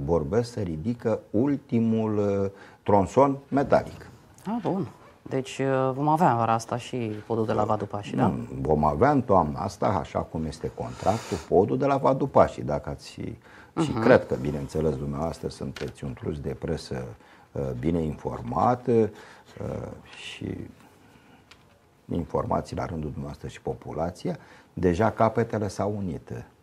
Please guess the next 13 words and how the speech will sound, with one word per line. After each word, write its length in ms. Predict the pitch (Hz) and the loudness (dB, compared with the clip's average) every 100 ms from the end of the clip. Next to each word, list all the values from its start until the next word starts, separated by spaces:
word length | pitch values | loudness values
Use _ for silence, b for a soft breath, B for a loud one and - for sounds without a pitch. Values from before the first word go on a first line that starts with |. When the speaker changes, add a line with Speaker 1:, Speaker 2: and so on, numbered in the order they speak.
| _ | _
Speaker 1:
Drumul 420 | - 80 95 92 82 | -6 2 4 4 0
Speaker 2:
Aha. 120 | 82 | -4
Speaker 1:
este 420 | 78 - - - - - _ _ _ - - _ _ _ | -4 -4 -4 -4 -10 -20 _ _ _ -20 -20 _ _ _
și 140 | 160 | -4
de 80 | - | -2
o 20 | |
Speaker 2:
Bun. 100 | - | 0
Speaker 1:
parte 340 | 110 120 - 110 | 0 0 -4 -12
și 180 | - | -8
de 100 | 92 | -2
alta. 320 | 80 60 - 60 B B B B B - | -2 -2 -10 -16 B B B B B -14
Deci, 380 | - 78 - - | -8 -6 -8 -6
iată 400 | - - - 110 | -2 -2 0 -2